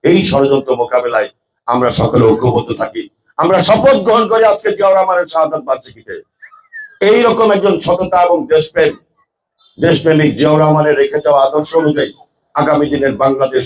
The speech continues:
আমরা গড়ে তুলব, কোনো বাধা বিপদকে আমরা মানি না। সেই সাথে আজকের দিনে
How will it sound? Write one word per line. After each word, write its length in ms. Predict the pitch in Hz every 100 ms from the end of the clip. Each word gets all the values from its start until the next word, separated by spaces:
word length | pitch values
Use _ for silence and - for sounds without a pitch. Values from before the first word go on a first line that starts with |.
| -
আমরা 200 | 127 131
গড়ে 220 | 127 127
তুলব, 220 | 127 117 117 113 - _ _
কোনো 180 | - 127 98
বাধা 280 | 120 135 120
বিপদকে 420 | 113 117 - -
আমরা 160 | 104 95
মানি 240 | 104 120
না। 120 | 120 117 - _ _
সেই 240 | - 170 160
সাথে 200 | 139 131
আজকের 300 | 110 - 123
দিনে 200 | 117 113